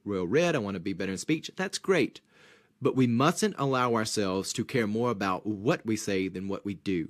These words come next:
We must balance what we say with what we do. Our actions still communicate a lot. At the end of the day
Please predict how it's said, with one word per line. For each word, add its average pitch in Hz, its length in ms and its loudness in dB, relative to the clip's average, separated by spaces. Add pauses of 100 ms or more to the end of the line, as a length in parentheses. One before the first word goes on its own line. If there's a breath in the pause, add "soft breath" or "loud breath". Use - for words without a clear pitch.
We 110 80 -2
must 101 300 -4
balance 127 380 0
what 156 160 4
we 165 80 2
say 131 400 0
with 123 200 -6
what 101 160 -2
we 98 120 -4
do. 90 300 -2 (380 soft breath)
Our 104 140 -2
actions 151 460 0
still 131 200 4
communicate 113 520 -2
a 101 40 0
lot. 107 360 0 (480 soft breath)
At 113 100 -6
the - 100 -2
end 131 140 0
of 139 80 2
the 143 100 2
day 151 280 2